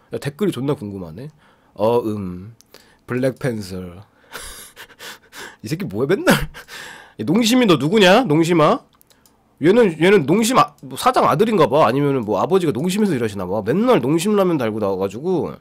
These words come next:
모든 글에다가 "안녕하세요", 뭐 어쩌고 저쩌고 답변하고, 무조건 마지막에 코멘트가 "라면은 농심이야." <laughs> 어?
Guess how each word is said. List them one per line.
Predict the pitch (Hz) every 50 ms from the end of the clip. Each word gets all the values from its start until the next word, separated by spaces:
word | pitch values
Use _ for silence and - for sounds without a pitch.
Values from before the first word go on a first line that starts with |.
| _ _ _ _ _ -
모든 | 135 196 254 247 302 294
글에다가 | 247 226 185 156 135 127 143 165 160 107
"안녕하세요", | 110 143 180 190 185 180 160 165 165 156
뭐 | 123 127 120 117
어쩌고 | - - 165 165
저쩌고 | 139 135 156 139
답변하고, | - 120 - - 156 143 131 113
무조건 | 104 131 185 226 220 202
마지막에 | 151 113 120 123 143 135 120
코멘트가 | - - 220 226 214 - 170 151 113 - -
"라면은 | - 117 156 202 226 233 190 139
농심이야." | 127 143 151 143 175 170 127 104 80 71 64 - _ _ _ _ _ _ _ _ _ -
<laughs> | - - 719 698 - - - - - _ - - - - - - - - - - - - - - - - - - - -
어? | - 156 220